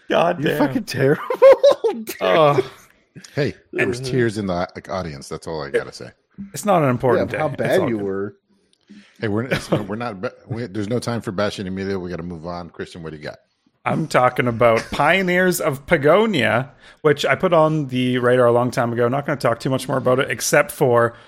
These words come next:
Speaker 1: holy shit, I played this game, this demo for five fucking hours on Steam Next Fest. <laughs> And then I was like, "Okay, at what point, like, i-, is this gonna end?" Like, it just kept me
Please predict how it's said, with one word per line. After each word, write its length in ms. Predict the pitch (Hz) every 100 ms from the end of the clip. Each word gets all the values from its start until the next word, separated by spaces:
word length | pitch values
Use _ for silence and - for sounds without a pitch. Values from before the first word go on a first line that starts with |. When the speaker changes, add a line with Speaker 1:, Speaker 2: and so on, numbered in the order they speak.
| -
Speaker 1:
holy 300 | - 131 147
shit, 380 | - 127 101 - _ _ -
I 80 | 110
played 340 | - 123 123
this 160 | 123 -
game, 520 | 120 113 107 107 107 _
this 160 | 131 110
demo 500 | 104 127 120 101 101
for 220 | - 107
five 640 | - - 113 113 113 113
fucking 380 | - 110 104 113
hours 400 | 110 101 101 98
on 120 | 104 101
Steam 280 | - 104
Next 280 | 101 101 -
Fest. 360 | - 135 - -
<laughs> 0 |
And 100 | 139
then 160 | 143 135 151
I 100 | 135
was 160 | 113
like, 220 | 107 110 - - - _
"Okay, 200 | 139 143
at 120 | 120 113
what 180 | 139
point, 320 | - 139 123 - _ _ _ _ _
like, 320 | 131 113 110 - -
i-, 160 | 151 147 _ -
is 180 | 151 117
this 140 | 117
gonna 180 | 131 117
end?" 600 | 110 113 139 190 220 226
Like, 220 | 120 87
it 60 | 120
just 220 | 123 - - _
kept 260 | - 135 -
me 460 | 131 117 113 113